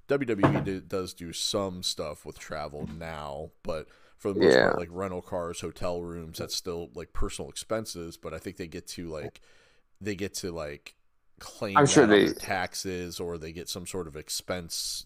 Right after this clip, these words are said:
Speaker 1: thing or something on the back end
Speaker 2: They probably
Speaker 1: or
Speaker 2: get,
Speaker 1: something
Speaker 2: they,
Speaker 1: like
Speaker 2: I'm
Speaker 1: that.
Speaker 2: sure they get, I'm sure they get per diems.
Speaker 1: Yeah.
Speaker 2: You know what I mean?
Speaker 1: So
Speaker 2: You know what I mean? So let's say they get, you know, five hundred dollars a day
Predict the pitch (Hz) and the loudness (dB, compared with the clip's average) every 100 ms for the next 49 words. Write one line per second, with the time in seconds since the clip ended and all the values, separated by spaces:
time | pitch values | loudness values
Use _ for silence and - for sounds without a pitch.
0 | - 98 87 85 80 80 - 101 87 80 | -6 -6 -4 -8 -10 -10 -8 -8 -8 -10
1 | 78 82 85 85 113 170 - 156 117 117 | -6 -6 -4 -2 6 8 10 10 12 10
2 | 143 160 139 147 170 147 123 110 - 139 | 10 8 8 4 6 6 8 6 4 0
3 | 127 170 135 113 104 - _ - 113 95 | 2 2 4 4 2 -2 _ -12 -10 -6
4 | 82 65 82 104 - - _ _ _ _ | -8 -8 -8 -6 -6 -8 _ _ _ _
5 | - 95 69 65 - - 113 104 98 101 | -10 -8 -6 -10 -6 6 8 8 6 2
6 | 90 67 78 123 117 110 110 104 117 110 | 0 -2 -4 2 6 6 6 2 6 6
7 | 95 98 - - 135 117 131 113 101 92 | 4 -6 -20 -2 4 6 8 8 8 6
8 | 98 92 - 101 95 87 87 - - - | 6 4 2 -6 -4 -2 -2 -4 -6 -8
9 | - - - - - - 104 101 104 92 | -16 -18 -18 -18 -6 4 4 6 4 4
10 | 90 87 90 73 67 67 - | 4 4 0 0 2 2 0